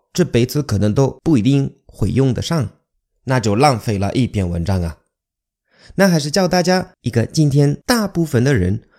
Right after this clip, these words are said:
都会用到的一句超地道的西班牙语吧。¿Dónde ha caído el gordo?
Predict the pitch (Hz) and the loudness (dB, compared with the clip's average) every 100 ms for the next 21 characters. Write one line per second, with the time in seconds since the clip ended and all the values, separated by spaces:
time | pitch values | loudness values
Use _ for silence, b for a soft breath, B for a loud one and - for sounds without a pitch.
0 | b 143 143 95 156 151 139 143 - - | b -4 -2 2 2 2 0 -2 -2 -2
1 | 110 113 113 _ - - 202 196 104 113 | 0 -2 -4 _ -10 -2 0 2 2 2
2 | 113 87 107 95 87 85 85 - - _ | 0 -2 -4 -2 -2 -4 -6 -12 -20 _
3 | _ _ _ _ _ _ _ - 98 98 | _ _ _ _ _ _ _ -6 0 0
4 | 107 135 135 139 147 214 160 101 80 - | 2 0 2 0 0 0 2 2 -2 -8
5 | _ | _